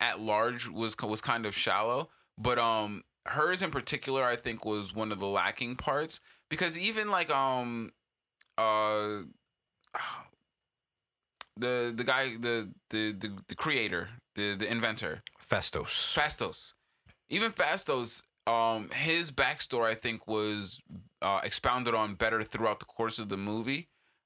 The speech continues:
Speaker 1: um, mainly because it was way simpler. You know, he had, he, anything that he was involved in was mainly him pro-, uh, providing,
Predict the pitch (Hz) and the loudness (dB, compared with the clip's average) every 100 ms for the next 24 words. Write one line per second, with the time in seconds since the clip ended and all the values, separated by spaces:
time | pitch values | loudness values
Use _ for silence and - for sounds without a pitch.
0 | - 107 107 107 107 - 127 185 247 180 | -2 2 4 2 -2 -6 0 0 2 0
1 | 139 135 113 110 98 92 98 117 110 - | 0 0 0 0 -2 -2 0 2 2 0
2 | 110 104 92 80 80 - 110 110 104 101 | 0 -2 -4 -2 -2 -2 -2 0 2 0
3 | 98 - _ _ _ _ _ _ - 143 | -4 -12 _ _ _ _ _ _ -8 0
4 | 190 202 151 139 117 - - _ 143 127 | 2 4 4 2 -2 -14 -20 _ -6 -6
5 | - _ _ _ 151 196 208 185 165 139 | -8 _ _ _ 2 2 0 0 2 0
6 | 156 147 135 123 117 113 110 104 - - | -2 0 2 2 2 0 -4 -6 -6 -4
7 | 117 110 113 127 151 143 110 107 113 120 | -2 2 2 2 0 0 0 0 0 2
8 | 127 131 127 120 113 110 117 117 110 107 | 2 2 0 0 0 -2 0 2 2 0
9 | 104 _ _ - _ _ _ _ - - | -8 _ _ -20 _ _ _ _ 0 0
10 | 92 95 107 101 101 - 113 92 107 117 | -2 0 2 4 2 0 -2 2 4 4
11 | 107 101 98 | 2 0 -4